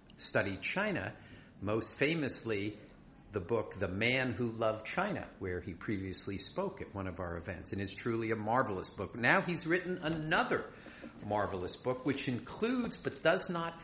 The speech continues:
focus on China, and it has the very long title of Pacific, Silicon Chips and Surfboards, Coral Reefs and Atom Bombs, Brutal Dictators, Fading Empires, and the Coming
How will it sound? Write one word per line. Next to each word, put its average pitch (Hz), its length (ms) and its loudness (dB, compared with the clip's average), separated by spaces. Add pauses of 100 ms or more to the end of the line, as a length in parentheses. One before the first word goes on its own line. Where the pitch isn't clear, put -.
(140)
focus 202 380 0 (240)
on 92 200 -2
China, 87 400 -2 (300)
and 127 100 6
it 175 120 6
has 147 240 4
the 113 100 0
very 123 540 8
long 101 360 2
title 90 560 -4
of 92 240 -2 (320)
Pacific, - 680 0 (340)
Silicon 160 680 4
Chips - 420 0
and 143 140 0
Surfboards, 113 880 0
Coral 160 500 4
Reefs 139 460 -2
and 95 160 -2 (120)
Atom 117 340 2
Bombs, 101 500 2 (360)
Brutal 185 540 6
Dictators, 131 720 0 (120)
Fading 160 560 2 (200)
Empires, 135 800 0 (340)
and 107 240 2
the 92 60 0
Coming 151 680 -2